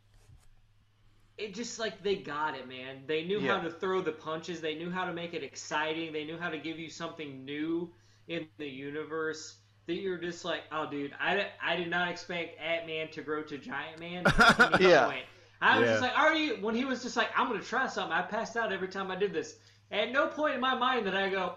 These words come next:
Speaker 1: "No, he's gonna grow big." I just was like, "I don't know what he's talking about. What's he gonna do?" And then he did it, and I was like, "Oh my god, this is the greatest comic book movie I've ever seen in my entire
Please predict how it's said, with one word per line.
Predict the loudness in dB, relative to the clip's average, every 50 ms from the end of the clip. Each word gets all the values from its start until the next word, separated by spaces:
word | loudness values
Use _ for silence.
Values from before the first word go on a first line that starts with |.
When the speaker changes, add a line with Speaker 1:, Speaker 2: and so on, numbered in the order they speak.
| -10 -8
Speaker 1:
"No, | -4 -2 0 2 2 2
he's | 0 0
gonna | 0 -2 0 0
grow | 0 0 2 2 4
big." | 4 4 2 2 0 -2
I | 0 0 2 2 2
just | 0 -2 -6 -10 _ -12 -10
was | -10 -8 -6
like, | -6 -6 -6 -10 -16 -20 -20 _ _ _ _
"I | -2 0 0 0
don't | -2 -2 -2
know | -2 -2
what | -2 0 0 -2
he's | -2 -4 -6
talking | -8 -8 -8 -6 -6 -6 -6 -8
about. | -6 -6 -6 -6 -4 -4 -4 -4 -4 -2 -2
What's | -2 0 0 0 0
he | 2
gonna | 4 4 4 4 4 6 6
do?" | 8 8 10 8 8 8 6 4 2 0 -6 -12 -18 -20 -20 -20 -8 2 4
And | 6 6 6
then | 6 4
he | 4 4
did | 4 2 2 2
it, | 2 2
and | 4 4
I | 6 6
was | 6 6 6 6
like, | 6 4 4 4 0 -6 -14 -20 _ _ _ -20 _ _ _ _ _ _ _ _ _ _ _ _
"Oh | -12 -10 -10
my | -10
god, | -10 -12 -14 -14 -12 -10 -10 -10 -10 -12 -14 -18 -20 -20 -20 _ _ -8
this | -8 -6 -6 -10
is | -8
the | -8 -6
greatest | -6 -6 -6 -6 -6 -6 -8
comic | -10 -10 -10 -10 -10 -12
book | -12 -12 -12
movie | -14 -14 -14 -10 -10 -10 -10
I've | -8 -10
ever | -10 -10 -10 -12
seen | -10 -8 -8 -8
in | -8 -12
my | -12 -14 -14
entire | -14 -12 -10 -10 -8 -8